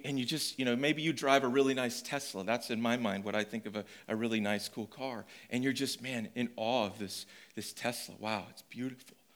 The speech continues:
Awesome. You're just like, "Wow, can't believe I get this car." And then on the way to drive, you pass a field that's just a beautiful scene. Maybe,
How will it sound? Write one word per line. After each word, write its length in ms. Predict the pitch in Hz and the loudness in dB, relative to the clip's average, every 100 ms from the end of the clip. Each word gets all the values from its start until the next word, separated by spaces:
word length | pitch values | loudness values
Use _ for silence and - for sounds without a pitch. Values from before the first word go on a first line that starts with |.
| _ - | _ -10
Awesome. 380 | 120 123 - 113 | -8 -6 -10 -10
You're 100 | 107 | -10
just 160 | 107 - | -8 -10
like, 120 | - - | -14 -6
"Wow, 160 | 110 - - | -4 -6 -8
can't 160 | 127 117 | -8 -4
believe 240 | 110 117 | -2 -2
I 80 | 90 | -4
get 160 | 107 | -8
this 180 | - 104 | -10 -10
car." 280 | - - - - - _ - - - - - | -10 -8 -10 -10 -20 _ -20 -20 -20 -20 -10
And 140 | - 135 | -2 4
then 80 | 147 | 6
on 160 | 147 | 6
the 80 | 139 | 6
way 240 | 127 135 | 8 8
to 80 | 135 | 6
drive, 480 | 113 117 123 127 110 | 4 4 6 6 4
you 60 | 104 | 0
pass 340 | - 120 - | -2 -6 -6
a 40 | |
field 580 | - - 123 117 95 85 - - - - - | -10 -6 -4 -2 -4 -8 -20 -20 -20 -20 -8
that's 160 | 107 | -6
just 200 | - 117 | -4 -4
a 40 | 104 | -6
beautiful 520 | 101 135 147 139 110 | -2 4 6 4 0
scene. 360 | - - 127 117 | -2 0 2 4
Maybe, 340 | 120 135 123 | 4 4 2